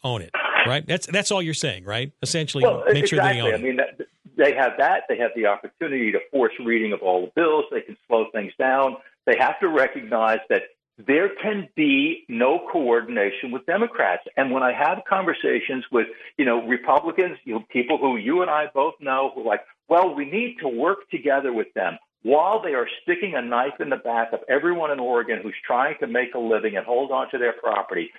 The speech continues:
Speaker 2: No, you don't make deals with these people. If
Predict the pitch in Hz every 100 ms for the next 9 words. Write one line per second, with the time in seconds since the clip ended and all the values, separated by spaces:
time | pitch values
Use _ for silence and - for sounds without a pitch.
0 | - - 127 85 - - 135 120 135 175
1 | - 160 143 - - 117 120 110 107 -
2 | 90 - 104 82 - - - _ _ _
3 | 170